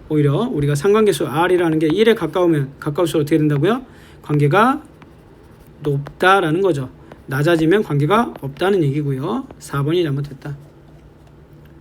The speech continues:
자, 이십구 번. 보기 검사 유형에 대한 설명 적절하지 않은 것입니다. A는 생산 모바일은 출하 전 모든 스마트폰을 검사하겠다.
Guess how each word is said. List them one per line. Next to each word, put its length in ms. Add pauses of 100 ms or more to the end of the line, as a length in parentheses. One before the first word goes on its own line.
(1120)
자, 120
이십구 280
번. 480
보기 440
검사 400
유형에 320
대한 180
설명 280
적절하지 440
않은 140
것입니다. 420 (1300)
A는 300
생산 320
모바일은 540
출하 320
전 600
모든 640
스마트폰을 960
검사하겠다. 1300